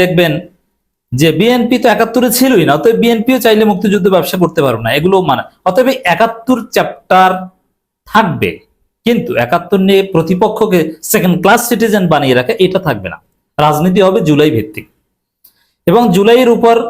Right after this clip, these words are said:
যে সরকারে আসুক, কোটি কোটি টাকা বাজেট করবে জুলাইকে কমেমোরেট করার জন্যে। জামাত আসলে করবে, অন্য কেউ আসলে করতে হবে, কারণ জুলাই ঘোষণাপত্র তাকে এটা বাধ্য করবে, রাষ্ট্রীয় মর্যাদা হবে।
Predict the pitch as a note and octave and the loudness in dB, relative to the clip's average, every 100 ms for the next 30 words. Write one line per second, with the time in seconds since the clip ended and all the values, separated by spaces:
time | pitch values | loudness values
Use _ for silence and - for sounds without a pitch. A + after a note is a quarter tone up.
0 | - _ _ _ _ - F#3 A#3+ A3+ A#3 | -10 _ _ _ _ -2 0 2 0 2
1 | A3+ F#3+ - A3+ - F#3+ F#3 G3+ G3 F#3 | 2 2 0 -4 -2 -2 0 0 0 0
2 | E3+ E3 D3+ C3+ C3+ - D3+ C#3 - - | -2 -2 -2 0 -2 -2 -2 -2 -6 -10
3 | - C3 D#3+ D#3+ D#3+ - D#3 C3 C3 D3 | -4 0 2 2 -2 -2 -2 0 0 -2
4 | D#3+ D#3 C#3+ C3 C3+ - - _ _ _ | -2 -2 -2 -2 -4 -6 -14 _ _ _
5 | _ _ _ _ _ - C3+ D3+ E3 F3+ | _ _ _ _ _ -4 0 0 0 -2
6 | G3+ F3+ F#3 G3 F3 C#3+ D3 E3 - F3+ | -2 -2 0 0 0 0 0 0 -2 -2
7 | F#3 - C#3+ C#3+ B3 A3+ A#3 F#3+ F3+ G#3 | -2 0 -2 2 2 2 2 2 0 0
8 | G#3+ G#3+ G#3 F3+ F3+ F#3+ F3+ D#3 C3 E3 | 0 0 0 0 -2 -2 0 -2 -4 -8
9 | B2 F#2 E2 _ _ _ _ D#3+ F3+ F3+ | -6 -8 -12 _ _ _ _ 0 0 -2
10 | F#3 D3+ C#3+ C3 G#2+ F#2 | 0 0 -2 -4 -2 -6